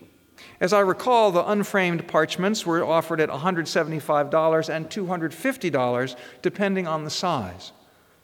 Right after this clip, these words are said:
Given the Buddhist emphasis on non-attachment to material things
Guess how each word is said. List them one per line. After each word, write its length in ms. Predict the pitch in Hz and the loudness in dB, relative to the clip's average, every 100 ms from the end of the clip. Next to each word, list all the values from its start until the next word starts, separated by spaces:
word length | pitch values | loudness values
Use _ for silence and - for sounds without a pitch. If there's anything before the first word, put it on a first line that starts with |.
| _ _ _ _ _ _ _ _ _ | _ _ _ _ _ _ _ _ _
Given 340 | 151 175 143 117 | -2 0 0 -2
the 60 | |
Buddhist 460 | 107 175 147 - - | 0 0 0 -2 -6
emphasis 520 | 147 175 147 135 117 | -6 -4 -4 -4 -4
on 360 | 120 123 117 120 | -4 -4 -4 -2
non-attachment 880 | 139 151 135 143 151 - 139 113 - | -2 -2 -2 0 0 -2 -6 -6 -6
to 80 | 120 | -6
material 560 | 113 - 160 131 113 | -6 -2 0 0 -2
things 580 | 110 120 117 156 165 | -4 -6 -6 -6 -8